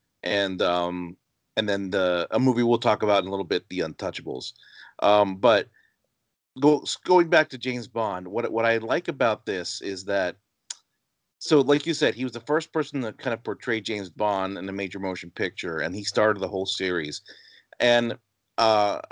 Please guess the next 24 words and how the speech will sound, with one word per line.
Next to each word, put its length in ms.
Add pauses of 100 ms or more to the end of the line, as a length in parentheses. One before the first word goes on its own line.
(160)
I 140
read 300
somewhere, 680 (300)
and 180
the, 60
the, 220 (200)
and 140
I 40
forget 360
where 160
it 60
was, 260
I 80
would 160
credit 320
it, 240
but 200 (460)
the 120
way 260
he 180
always 240
portrayed 420
Bond 440
was 320